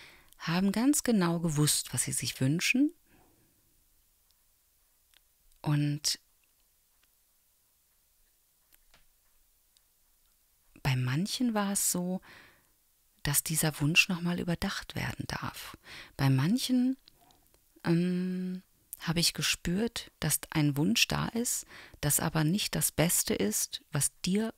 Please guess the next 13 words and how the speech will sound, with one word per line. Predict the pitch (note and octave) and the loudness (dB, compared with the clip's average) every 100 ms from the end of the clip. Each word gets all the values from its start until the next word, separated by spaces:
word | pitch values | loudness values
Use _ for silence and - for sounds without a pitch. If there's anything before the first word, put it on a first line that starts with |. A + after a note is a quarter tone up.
| - | -6
oder | D#3 D3+ | -4 0
was | D3+ - | -2 0
euch | E3+ - | -2 -2
passieren | F3 - E3+ C3 | -2 0 0 -2
könnte. | - A#2+ - - - - _ _ _ _ _ _ _ _ _ _ _ _ _ _ _ _ _ _ _ _ _ _ _ _ _ _ _ _ _ _ _ _ _ _ _ _ _ - | -4 -6 -6 -6 -8 -20 _ _ _ _ _ _ _ _ _ _ _ _ _ _ _ _ _ _ _ _ _ _ _ _ _ _ _ _ _ _ _ _ _ _ _ _ _ -6
Versteht | C#3+ - E3 | -2 0 0
ihr, | A#3 | 0
wie | A3 | -2
ich | |
das | - G#3+ | -4 -2
meine? | - - C3 C3+ - - - - - _ - - - - - _ _ _ _ _ _ _ _ _ _ _ _ - _ | -2 -2 -6 -8 -14 -18 -18 -20 -20 _ -20 -18 -18 -20 -20 _ _ _ _ _ _ _ _ _ _ _ _ -20 _
Bei | - D3+ | 0 2
manchen | D3+ D3 F#3+ C4+ - C4+ C4+ C4+ | 4 4 4 2 4 4 4 2